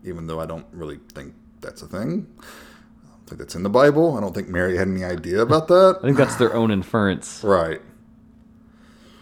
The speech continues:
Speaker 1: Uh, <laughs> and they said they would be sad if their baby brother had to be sacrificed.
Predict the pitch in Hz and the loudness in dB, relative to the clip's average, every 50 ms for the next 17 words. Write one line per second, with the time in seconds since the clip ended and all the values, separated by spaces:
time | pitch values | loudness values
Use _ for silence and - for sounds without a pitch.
0 | - - - - _ - - - - - 107 101 98 95 95 95 95 95 92 95 | -20 -20 -20 -20 _ -20 -20 -16 -10 -4 -2 0 0 0 0 0 0 -2 -2 -4
1 | 98 95 120 - - - - - - - - - - 92 - - - - - - | -4 -6 -8 -6 -4 -4 -4 -4 -6 -10 -14 -16 -16 -16 -18 -18 -20 -20 -20 -20
2 | - - - - - - - - - - - - - - - - - - - - | -20 -20 -20 -20 -20 -20 -20 -20 -20 -20 -20 -20 -20 -20 -20 -20 -20 -20 -20 -20
3 | - - - - - 107 117 113 - 135 117 113 104 104 98 87 87 87 - - | -20 -20 -16 -8 -2 2 2 2 2 2 0 2 2 2 0 0 -2 -6 -6 -4
4 | - 104 98 92 90 85 82 78 - - 90 82 80 85 82 80 82 73 73 85 | -2 0 0 0 0 -2 -4 -6 -6 -6 -6 -6 -6 -6 -8 -8 -10 -10 -10 -10
5 | 78 - - - 76 71 - - - - - - - - - - - - - - | -10 -10 -10 -12 -14 -16 -16 -16 -18 -18 -16 -16 -18 -18 -20 -20 -20 -20 -20 -20
6 | - - - - - - | -20 -20 -20 -20 -20 -20